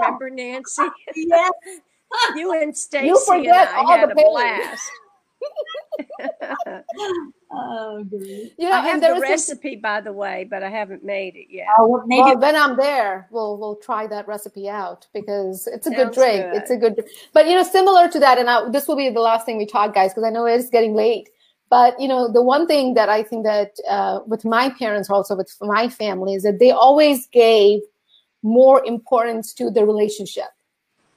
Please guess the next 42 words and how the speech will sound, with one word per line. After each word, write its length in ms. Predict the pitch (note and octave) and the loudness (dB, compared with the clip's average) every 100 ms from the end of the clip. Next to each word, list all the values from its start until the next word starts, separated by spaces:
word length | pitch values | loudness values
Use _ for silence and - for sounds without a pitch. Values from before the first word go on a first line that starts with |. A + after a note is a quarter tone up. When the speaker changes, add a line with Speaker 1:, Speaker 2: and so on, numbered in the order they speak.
| _ _ _ _ _ - | _ _ _ _ _ -2
Speaker 3:
than 240 | G3+ B3 | 4 6
the 100 | A#3 | 6
sales. 560 | G#3+ - F#3+ - - - _ _ _ _ - | 0 0 -4 -6 -12 -16 _ _ _ _ -4
You 80 | |
know, 140 | A#3+ A3+ | 0 2
Speaker 1:
Mm-hmm. 120 | F#3 | 0
Speaker 3:
and 140 | A3+ | 0
what 160 | A#3 C4 | 2 6
is 160 | C4+ C#4 | 4 4
Speaker 1:
Absolutely. 240 | C4 A#3+ | -2 -2
Speaker 3:
important 640 | C4 B3+ A3+ A3 G#3+ G#3+ - _ _ _ | 2 2 0 -4 -4 -8 -14 _ _ _
in 160 | B3+ | -2
the 80 | A#3+ | 2
Speaker 2:
Yes. 60 | A#3 | 2
Speaker 3:
relationship. 840 | A#3 A3+ A#3 B3 G#3+ - E3 - - | 4 0 -2 -6 -8 -6 -8 -8 -6
And 200 | A#3 A#3 | -4 0
Speaker 2:
Yes. 180 | C4+ C4+ | 0 0
Speaker 3:
this 20 | C#4 | 0
is 80 | A#3+ | 4
why 220 | A#3 A3+ | 6 6
they 140 | A3+ | 4
are 100 | G#3+ | 2
still 260 | G#3+ B3 A3 | 2 2 2
in 140 | G#3 | 4
business. 420 | G#3+ D4+ D4 B3+ | 2 2 0 -4
And 160 | A3+ A3+ | -4 0
they 140 | B3 D4 | 2 4
are 160 | D4+ | 2
in 160 | A#3+ A#3+ | 0 -2
an 140 | A#3+ | -4
area 480 | A3+ A3+ C4+ C#4 A3+ | -2 0 2 4 4
where 240 | G#3 A3+ A3 | 4 2 2
every 340 | A#3+ C4 D4 B3 | 0 0 -2 -4
single 480 | - C#4 C#4 B3+ | -6 -4 0 0
business 440 | G3+ A#3 C#4+ B3 B3 | 2 2 2 0 -2
on 120 | A3 | -2
that 180 | G#3 G3+ | -2 -4
street 420 | - B3+ C4 A#3+ | -8 -6 -4 -4
is 100 | G3 | -4
a 60 | G3+ | -4
jewelry 320 | F3+ B3 A3+ | -4 -2 -2
store. 400 | F#3 - - - | -4 -8 -10 -10